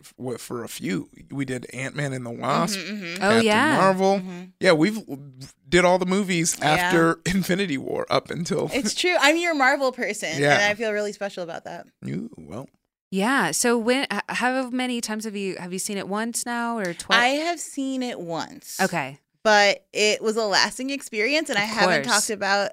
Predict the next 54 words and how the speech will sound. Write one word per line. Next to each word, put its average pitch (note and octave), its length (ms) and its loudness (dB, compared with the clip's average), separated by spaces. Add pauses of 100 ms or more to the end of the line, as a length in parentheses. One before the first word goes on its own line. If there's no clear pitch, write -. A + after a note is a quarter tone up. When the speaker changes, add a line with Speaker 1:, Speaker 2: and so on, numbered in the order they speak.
(100)
Speaker 2:
haven't A#3 240 0
stopped A3+ 220 2
talking G3+ 260 -2
about F3 220 2
it - 100 -4
since. E3+ 340 -2 (300)
Like, B3 140 -4
even D#4 180 2
Game C#4 160 0
of A3 100 -4
Thrones G#3+ 360 0
Day, C4+ 420 0
I F#3 140 0
was F#3+ 80 -8
still G3 200 -8
<laughs> - 0 -
talking G#3+ 300 2
about G#3+ 320 -2
Avengers, G#3+ 720 -4
so G3+ 280 0 (480)
I G3+ 40 -12
feel A3 200 -2
good F#3+ 140 -6
about - 200 -6
it. - 260 -10
Speaker 3:
I F3 120 -2
know A3 160 2
it F3+ 80 2
really G3 240 0
sat, F3+ 500 0 (100)
I D3 200 -12
mean, D#3+ 160 -6
it D3+ 340 -6 (140)
also D#3 340 -2
sat D3+ 300 -2
with D#3+ 100 -10
me D3+ 160 -8
as D3 220 -8
well. D3+ 340 0
It C#3 140 -6
was D#3 100 -4
something E3 500 -2
that, D3+ 240 -2 (460)
honestly, A#3+ 480 0
even G3 180 -2
though F#3 120 2
it D#3+ 60 0
was D#3 160 -2
three D#3+ 280 -4
hours, D#3 460 0
didn't F3 380 -4
feel D#3 180 -6
like C#3+ 260 -8
it. E3 240 -4